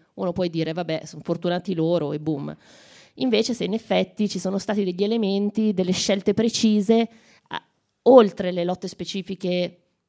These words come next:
che, che in tanti conoscono, che sono state portate avanti negli anni, che hanno potuto portare a questo negli ultimissimi anni, cioè un, so, desiderio di magari passare da,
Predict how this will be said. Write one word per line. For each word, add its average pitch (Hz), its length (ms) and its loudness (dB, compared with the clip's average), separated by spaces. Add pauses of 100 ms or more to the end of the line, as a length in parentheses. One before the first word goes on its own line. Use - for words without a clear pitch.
(240)
che, - 300 -20
che 175 100 -10
in 156 80 -4
tanti 185 240 -4
conoscono, 175 600 -6
che 160 80 -10
sono 170 120 -14
state 170 200 -8
portate 170 260 -10
avanti 170 300 -8
negli 190 180 -6
anni, 175 420 -6 (680)
che 262 180 4
hanno 220 280 0
potuto 226 300 -2
portare 208 340 0
a 202 60 -2
questo - 880 -8 (520)
negli 185 220 -4
ultimissimi 175 600 -6
anni, 156 320 -6
cioè 185 160 -2
un, 175 380 -8
so, 170 200 -4
desiderio 180 520 0
di 190 240 -4 (300)
magari 214 440 -4 (640)
passare 220 540 0
da, 185 120 -2